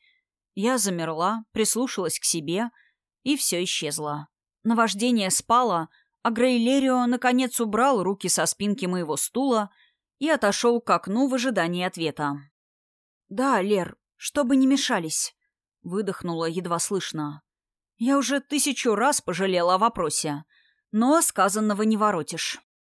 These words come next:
"Вы видели на телах ваших наставников различные тату", — тем временем заговорил Лерио.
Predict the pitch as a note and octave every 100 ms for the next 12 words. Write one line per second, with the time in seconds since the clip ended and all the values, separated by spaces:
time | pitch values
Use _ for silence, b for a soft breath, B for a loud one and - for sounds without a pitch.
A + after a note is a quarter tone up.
0 | _ _ _ _ _ _ _ _ _ -
1 | F#3 G#3+ G#3+ G3 A#3 G3+ G3 F#3+ G3 F#3+
2 | - G3 G3+ G3 G3 G3 G3+ G3 F3+ -
3 | - A#3+ G3 F3+ F3 G#3 G#3 G3 A3+ A3+
4 | A3 A3 - G#3 - D3+ C#3 - _ _
5 | _ _ - A#3 G#3+ G#3+ B3+ B3+ A#3+ A#3
6 | G#3+ A3 A3 A3+ A3 A3 A3 D#3+ C#3+